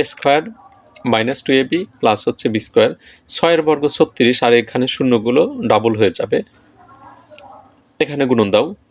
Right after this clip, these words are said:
তিন দুগুণে ছয়, আর ছয়ের সাথে ছয়শো গুণন দিলে ছত্রিশশো হয়, আর এখানে তিনের উপর স্কয়ার মানে হচ্ছে নয়। ছত্রিশশো থেকে, আহ, তিন লক্ষ ষাট হাজার থেকে ছত্রিশশো বিয়োগ করে তার সাথে নয় যোগ দাও, পঁয়ত্রিশ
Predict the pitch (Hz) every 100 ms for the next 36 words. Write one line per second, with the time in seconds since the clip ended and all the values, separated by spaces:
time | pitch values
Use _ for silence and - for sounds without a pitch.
0 | _ - - - - _ _ _ _ _
1 | _ _ _ - 160 147 139 123 123 -
2 | 117 135 - - - - 127 - 127 135
3 | - 127 - 135 139 131 151 - 147 -
4 | 110 98 - 107 110 - - _ _ _
5 | - - 113 135 135 135 123 110 117 110
6 | - 127 143 117 107 117 - 107 - _
7 | - - - - - - - - _ -
8 | - 151 - 170 170 - 180 170 175 -
9 | - 170 175 180 175 - - _ - 117
10 | - 170 160 160 175 - 139 160 151 156
11 | - 160 226 233 _ - - - - 143
12 | - 147 156 - 151 156 147 - 135 151
13 | 262 - 123 - 120 107 139 123 - -
14 | - _ _ _ _ _ - 127 123 139